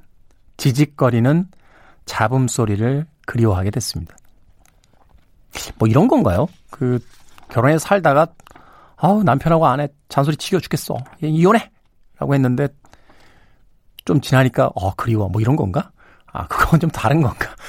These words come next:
<laughs> 좀 다른 거겠죠? 왜 그런, 어, 느낌이지 않을까 싶어요. 너무나 완벽하고 깔끔한 어떤 공간에 들어갔을 때 오히려 조심스러워지고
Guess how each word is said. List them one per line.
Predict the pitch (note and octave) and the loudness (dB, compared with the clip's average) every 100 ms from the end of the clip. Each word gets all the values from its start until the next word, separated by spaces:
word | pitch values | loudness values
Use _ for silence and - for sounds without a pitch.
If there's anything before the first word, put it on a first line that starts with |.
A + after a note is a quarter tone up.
| - - - - - - - - - - | -16 -16 -16 -20 -20 -20 -16 -16 -16 -4
<laughs> | D#3+ - - - - - - | -2 -2 -6 -18 -18 -18 -14
좀 | - | -12
다른 | D3+ - C#3+ | -6 0 2
거겠죠? | B3 D#3 A2+ - E3 - - - - - - - - - - _ _ - | 4 2 0 -2 -4 -4 -20 -20 -20 -20 -20 -20 -20 -20 -20 _ _ -4
왜 | C#3+ | -4
그런, | - E3 G3+ A3+ A3 F#3 - - - - - | 0 2 4 6 4 2 -4 -20 -20 -20 -18
어, | - - - - - - A3+ A3+ A#3 A#3 _ _ _ _ _ _ | -10 -6 -6 -6 -8 -10 -12 -14 -16 -20 _ _ _ _ _ _
느낌이지 | D3+ C#3 C#3+ - F3 E3 F#3 | 0 0 0 0 2 4 4
않을까 | D3+ C3+ D3 C3 | 2 0 0 0
싶어요. | - - G#2+ A#2+ | 0 -4 -2 -2
너무나 | B2 A#2+ C#3+ | 0 2 2
완벽하고 | C3+ F#2+ A2 C#3+ E3 - D3+ E3 | 4 2 4 4 2 0 -2 -2
깔끔한 | - - A#3 - - C4+ B3+ | -4 -4 -6 -6 -2 2 2
어떤 | F#3+ - F#3 | 2 0 -4
공간에 | E3+ C#3 C#3 C#3+ C3 | 0 0 2 2 2
들어갔을 | B2+ A2+ - A2+ | 2 0 -2 -6
때 | G2 - G#3+ | -4 0 2
오히려 | D3 A#2 B2 C3+ C#3 - | 2 2 2 2 2 -2
조심스러워지고 | - B2 B2+ G#3+ B3+ G#3+ A3 F3+ D#3 G#2 G#2+ G2+ | -4 0 2 4 2 4 2 2 0 -6 -4 -4